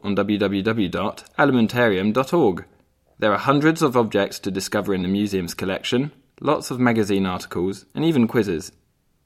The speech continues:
You can also listen to the other episodes of our Tell Me podcast, as well as read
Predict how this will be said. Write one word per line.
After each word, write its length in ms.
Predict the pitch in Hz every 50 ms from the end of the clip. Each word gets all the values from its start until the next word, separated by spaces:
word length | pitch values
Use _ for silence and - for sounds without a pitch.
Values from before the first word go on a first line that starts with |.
| _ _ -
You 100 | - 98
can 160 | 95 - 101
also 300 | 98 98 95 - 107 110
listen 320 | 110 104 98 - 127 131 127
to 100 | - 107
the 140 | 95 92
other 180 | - 117 139 151
episodes 560 | - - 95 - 101 - - 92 101 104 -
of 220 | - - 113 117 123
our 100 | 123 120
Tell 220 | - 170 170 160
Me 120 | 135 113
podcast, 640 | 113 - 135 120 - - 104 78 78 - - - - _ _ _ _ _ _ _ _
as 140 | - 113 127
well 180 | 143 165 170 156
as 140 | 139 113
read 400 | 107 110 110 101 95 98 101 -